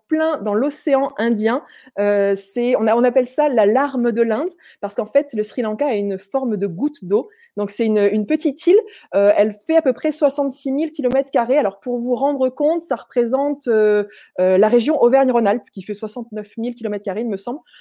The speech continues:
Donc voilà, la région Auvergne-Rhône-Alpes, c'est à peu près la dimension, euh, du Sri Lanka.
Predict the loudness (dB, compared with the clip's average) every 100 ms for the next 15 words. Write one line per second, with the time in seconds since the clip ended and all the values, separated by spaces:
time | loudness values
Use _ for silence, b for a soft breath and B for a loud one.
0 | b 2 4 6 6 6 4 4 4 2
1 | 2 2 2 0 -6 -6 0 2 2 0
2 | 0 0 2 2 -2 -2 -4 -6 -8 -4
3 | -4 -4 -4 -2 0 -2 -4 -8 -4 -4
4 | -2 -2 -2